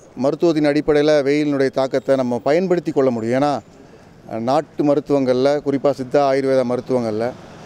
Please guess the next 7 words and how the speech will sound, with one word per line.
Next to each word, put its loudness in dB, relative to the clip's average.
உடல் 2
நலமா 2
இருப்பதற்கு -2
வெயிலினுடைய 2
பங்களிப்பு 0
என்பது 0
அவசியமானதா 0